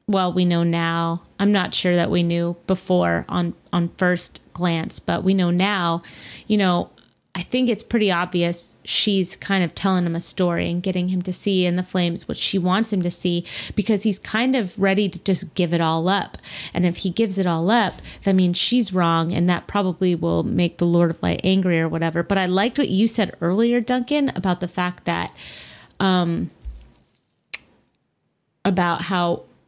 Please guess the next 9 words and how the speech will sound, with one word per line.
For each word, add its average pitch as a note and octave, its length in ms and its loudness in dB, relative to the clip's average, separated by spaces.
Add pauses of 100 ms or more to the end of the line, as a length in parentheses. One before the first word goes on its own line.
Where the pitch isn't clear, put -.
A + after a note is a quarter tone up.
(140)
it, F#3 380 -2
she - 300 0
may G#3+ 220 4
not F#3 280 2
have F3 200 -2
known F3+ 680 2
that F3+ 200 2
it F3 160 0
was E3 520 0